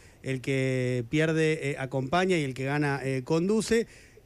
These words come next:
¿qué te parece que piensa el votante de Juntos por el Cambio que te votó a vos y que vio todo eso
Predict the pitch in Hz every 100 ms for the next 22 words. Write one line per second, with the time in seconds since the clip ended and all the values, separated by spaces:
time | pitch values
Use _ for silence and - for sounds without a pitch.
0 | - - 339 247 233 233 196 151 214 220
1 | 208 180 165 180 202 180 165 - 196 175
2 | - 151 143 190 214 214 160 139 143 147
3 | 135 165 147 123 - 151 165 160 196 196
4 | 226 220 214 220 - 226